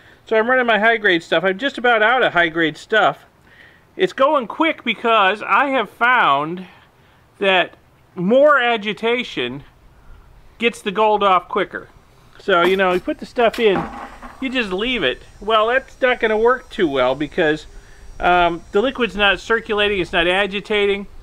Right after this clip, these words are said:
Uh, the liquid immediately adjacent to the fingers or the pins or whatever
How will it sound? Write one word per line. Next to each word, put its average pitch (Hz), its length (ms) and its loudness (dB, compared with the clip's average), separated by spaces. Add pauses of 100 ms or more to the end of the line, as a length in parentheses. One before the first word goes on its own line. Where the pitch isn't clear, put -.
(280)
Uh, 165 460 2 (100)
the 190 120 0
liquid 247 320 0
immediately 202 600 0
adjacent 185 520 -2
to 170 80 -8
the 156 80 -4
fingers 196 480 -2
or 160 60 -4
the 143 80 -6
pins 208 360 -6
or 160 80 -2
whatever 180 540 2